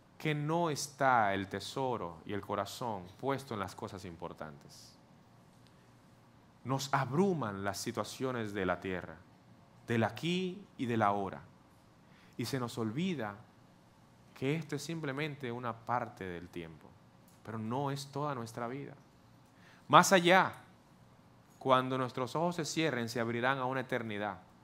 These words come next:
en donde nada de lo que tengamos aquí habrá importado, solamente una cosa,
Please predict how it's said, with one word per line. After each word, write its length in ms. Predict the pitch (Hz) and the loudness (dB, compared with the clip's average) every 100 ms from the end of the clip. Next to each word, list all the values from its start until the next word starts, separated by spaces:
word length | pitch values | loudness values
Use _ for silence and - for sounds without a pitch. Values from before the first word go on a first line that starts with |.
| - - - - | -20 -20 -20 -8
en 120 | 135 | -2
donde 240 | 143 151 156 | 0 2 2
nada 400 | 156 190 240 247 | 4 6 6 4
de 60 | |
lo 100 | 247 | 0
que 80 | 226 | -2
tengamos 520 | 226 214 214 214 208 | -4 -2 -2 -2 -4
aquí 200 | 196 214 | -2 -2
habrá 220 | 202 175 | 0 0
importado, 600 | 175 175 165 143 117 67 - - - - - | 0 -2 -4 0 0 0 -8 -20 -20 -20 -14
solamente 540 | - 156 160 160 143 | 4 6 6 4 2
una 240 | 139 139 135 | 2 2 0
cosa, 340 | 110 95 - | -4 -6 -12